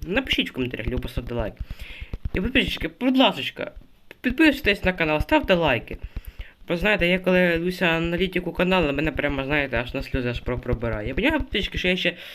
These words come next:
не до такого піднявся контента, що в мене.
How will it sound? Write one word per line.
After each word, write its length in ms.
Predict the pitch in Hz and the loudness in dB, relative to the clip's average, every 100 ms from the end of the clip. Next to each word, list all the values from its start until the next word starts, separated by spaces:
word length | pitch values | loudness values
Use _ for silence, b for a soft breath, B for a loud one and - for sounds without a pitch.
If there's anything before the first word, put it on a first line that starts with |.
| B B B | B B B
не 80 | 147 | -6
до 100 | 160 | -2
такого 440 | 180 196 208 180 - - | 0 2 2 0 -6 -10
піднявся 360 | 180 180 175 175 | -2 0 0 0
контента, 440 | 180 180 165 156 | 0 0 0 -2
що 160 | - 151 | 0 0
в 20 | |
мене. 340 | 156 151 147 | 0 2 0